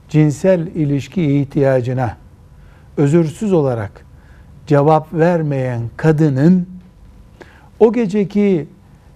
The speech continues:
kılacağı namaz konusunda tereddüt olabilir.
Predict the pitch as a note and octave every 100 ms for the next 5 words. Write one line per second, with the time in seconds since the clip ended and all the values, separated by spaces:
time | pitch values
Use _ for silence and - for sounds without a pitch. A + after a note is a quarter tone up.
0 | - F#3+ G3 F3 E3+ D#3+ E3 D3 D3 D3
1 | E3+ D#3+ - D3+ C#3+ C3+ - C3+ C3+ B2+
2 | A#2 - - _ - G3 F#3+ C#3+ - D3+
3 | - C#3+ C#3+ B2+ B2+ A2